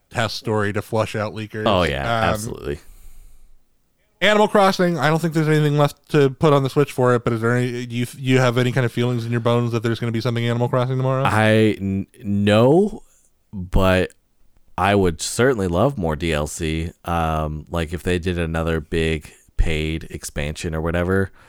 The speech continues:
Speaker 2: uh, or added it to, like, N S O, like, that'd be great. It certainly, like, I haven't touched that game in a long time now.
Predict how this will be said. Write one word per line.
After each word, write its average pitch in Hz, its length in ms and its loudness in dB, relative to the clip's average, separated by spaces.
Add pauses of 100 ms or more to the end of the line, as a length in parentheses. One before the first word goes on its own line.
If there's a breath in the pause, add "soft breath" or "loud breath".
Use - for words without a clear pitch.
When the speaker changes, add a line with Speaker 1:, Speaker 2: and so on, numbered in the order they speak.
(380 soft breath)
Speaker 2:
uh, 80 300 0
or 80 160 0
added 80 400 -2
it 80 280 -4
to, 80 180 -6
like, 78 200 -6
N 82 120 -6
S 78 180 -8
O, 87 380 -2
like, 73 180 -8 (480)
that'd 92 160 -2
be 92 100 -4
great. 87 340 0
It 80 140 -6
certainly, 92 440 -4 (120)
like, 85 220 -4
I 104 200 0
haven't 110 240 0
touched 82 200 -6
that 76 160 -8
game 80 480 -6 (1120)
in 80 360 -10
a 65 100 -8
long 78 540 -2
time 71 360 -10
now. 71 460 -6